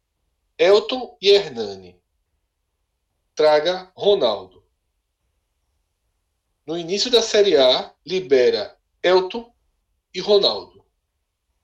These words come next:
E fecha a Série A com Hernani. E resgata Mikael. Veja.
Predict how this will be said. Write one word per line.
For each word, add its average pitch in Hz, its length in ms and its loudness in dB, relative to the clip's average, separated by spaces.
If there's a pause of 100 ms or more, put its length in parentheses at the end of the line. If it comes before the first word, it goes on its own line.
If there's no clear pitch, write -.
(800)
E 202 80 -8
fecha - 380 0
a 190 40 -4
Série 156 360 -2
A 123 320 -4 (320)
com 175 180 -10
Hernani. 151 480 -14 (1500)
E - 60 -16
resgata - 840 -2 (300)
Mikael. 127 500 -10 (880)
Veja. - 460 -6